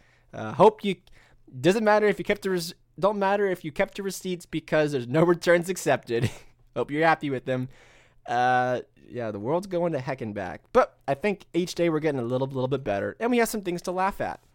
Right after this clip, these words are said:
So that's always good. Laughter is key. Thank you guys so much for listening to this episode of the podcast. If you enjoyed what you listened to and you enjoyed the,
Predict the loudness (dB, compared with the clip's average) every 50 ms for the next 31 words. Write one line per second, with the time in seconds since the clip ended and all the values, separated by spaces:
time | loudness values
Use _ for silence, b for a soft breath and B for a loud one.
0 | _ _ _ -8 -4 -2 0 0 0 2 2 4 4 4 2 0 -2 -2 -2 -2
1 | -2 -2 -2 -2 -2 -4 -4 -6 -8 -10 -10 -12 -12 -12 -10 -10 b b b b
2 | b b b 0 0 4 6 6 6 6 4 2 -2 -2 -2 -2 -2 -2 -2 -2
3 | -6 -8 -6 -6 -8 -6 -6 -8 -8 -2 2 4 6 6 4 4 2 0 2 2
4 | 0 0 -4 -8 -6 -2 0 2 2 2 0 -2 2 2 4 4 4 0 -2 -4
5 | -4 -4 -4 -4 -4 -6 -8 -6 -4 -4 -2 -2 -2 -2 -4 -4 -4 -4 -4 -4
6 | -4 -4 -8 -12 -12 -8 -6 -6 -6 -6